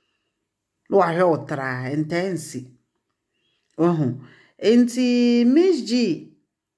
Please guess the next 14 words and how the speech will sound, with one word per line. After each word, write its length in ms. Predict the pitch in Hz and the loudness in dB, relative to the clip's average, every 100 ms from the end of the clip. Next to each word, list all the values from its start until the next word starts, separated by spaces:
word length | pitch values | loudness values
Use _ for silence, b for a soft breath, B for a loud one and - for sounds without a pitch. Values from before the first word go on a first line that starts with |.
| _ _ _ _ - | _ _ _ _ -8
ɔnhyɛ 300 | 202 262 294 | -2 0 2
da 140 | 269 | 2
nyɛ 260 | 240 208 180 | 0 0 -4
mfomsoɔ 480 | 160 160 156 175 175 | -4 -6 -4 -6 -4
bi 80 | 190 | -4
a 100 | 170 | -4
ɛboro 240 | 143 156 | -6 -10
so. 260 | 147 - - _ _ _ _ _ _ | -10 -16 -20 _ _ _ _ _ _
But 180 | 156 160 | -4 -4
dwumadie 580 | 160 185 220 202 160 139 | 0 0 0 -2 -2 -2
no, 200 | 127 123 - _ _ _ _ | -4 -8 -16 _ _ _ _
ɛboro 280 | 147 139 190 170 | -12 -4 0 0
n'ahoɔden 680 | 135 127 143 131 113 110 | -2 -6 -8 -10 -12 -14
so. 180 | 107 - | -14 -18